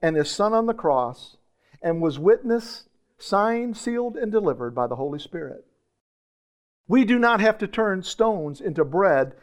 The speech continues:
in an effort to provide for ourselves or prove that we are sons of God. I do not have to jump through hoops. I don't have to do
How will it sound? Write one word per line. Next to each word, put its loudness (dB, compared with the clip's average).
in 4
an 2
effort -4
to -12
provide 2
for 0
ourselves 0
or 4
prove 0
that 2
we 2
are 2
sons -8
of -4
God. 4
I 0
do -8
not -4
have -6
to -6
jump -6
through -4
hoops. -2
I 4
don't 4
have 4
to 0
do 0